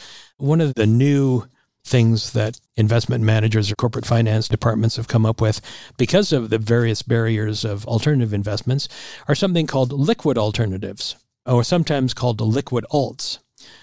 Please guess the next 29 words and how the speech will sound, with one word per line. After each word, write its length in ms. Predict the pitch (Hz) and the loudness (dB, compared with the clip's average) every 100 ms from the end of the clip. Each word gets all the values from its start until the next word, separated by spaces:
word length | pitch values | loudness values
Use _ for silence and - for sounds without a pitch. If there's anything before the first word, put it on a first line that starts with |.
| _ | _
So 180 | - 127 | -2 0
what 160 | 147 196 | 2 2
are 160 | 165 | 0
liquid 560 | 127 120 151 165 135 117 | 2 0 0 -2 -2 0
alternatives? 640 | 110 110 123 107 101 117 | 0 -2 -2 -2 -4 -4
Liquid 220 | 196 240 | -4 0
alternatives 600 | 131 120 151 151 120 110 | 0 0 0 2 0 -2
are 60 | 113 | -4
basically 520 | 101 170 - 131 120 | 0 -2 -2 -4 0
mutual 480 | 104 127 143 135 135 | 2 0 0 -2 -2
funds 380 | - 127 131 120 | 0 2 2 0
or 140 | 113 | -2
exchange 460 | 113 - 131 113 - | -4 -2 0 0 -2
traded 340 | 165 156 123 | -2 0 -2
funds 400 | - 107 123 139 - - - - _ - | -2 0 0 -2 -10 -20 -20 -20 _ -2
that 160 | 135 | -2
are 160 | 123 135 | 0 -2
try 300 | - 170 190 | 0 0 0
to 220 | - 165 | 0 -2
provide 840 | - 127 101 120 131 135 131 123 - _ _ | 0 0 2 0 2 2 0 -2 -10 _ _
investors 600 | 131 117 127 - 117 107 | 0 2 2 0 -2 -2
with 260 | 117 113 - | -2 -4 -4
the 100 | 107 | -4
same 580 | - 139 123 120 120 117 _ _ _ _ | -2 0 0 2 0 -2 _ _ _ _
diversification 1040 | 123 110 120 - 110 117 - 117 110 - 113 | -2 0 0 -2 -4 -6 0 2 2 0 0
and 180 | 104 104 | 0 0
theoretical 680 | 127 113 113 117 113 113 107 | 0 2 0 0 -2 -4 -2
downside 640 | 113 123 127 123 113 - | 0 2 0 0 -2 -2
protection 680 | 117 - 165 - 117 120 | -4 -2 -4 -2 0 0